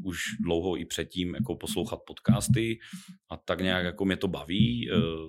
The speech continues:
jezdím autem, že jo, často, takže poslouchám, eh, různé podcasty z, z různých sektorů a o, o různých lidech a tak dále.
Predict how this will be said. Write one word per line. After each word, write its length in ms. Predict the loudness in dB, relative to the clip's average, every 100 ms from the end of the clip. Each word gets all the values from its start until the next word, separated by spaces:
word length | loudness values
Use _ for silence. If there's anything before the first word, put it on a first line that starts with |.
| -8 -6
jezdím 260 | -2 -2
autem, 400 | -2 -4 0 2
že 80 | 2
jo, 80 | 0
často, 600 | -2 -4 -6 -6 -6 -6
takže 200 | -10 -10 -12
poslouchám, 720 | -8 -6 -6 -6 -6 -8 -12 -16 -20 -20 -18 -6
eh, 640 | -2 2 2 2 0 -2
různé 400 | -2 -2 -2 -4
podcasty 880 | -6 -10 -2 0 0 -4 -2 0 -2
z, 340 | -4 -8 -8 -6
z 20 |
různých 440 | -6 -4 -4 -4
sektorů 720 | -4 -8 -6 -4 -2 -2 -2
a 80 | -4 -8 -12 -14 -14 -14
o, 360 | -16 -18 -16
o 40 | -12
různých 380 | -10 -4 -4 -2
lidech 320 | -4 -4 -6
a 60 |
tak 160 | -14 -12
dále. 300 | -8 -8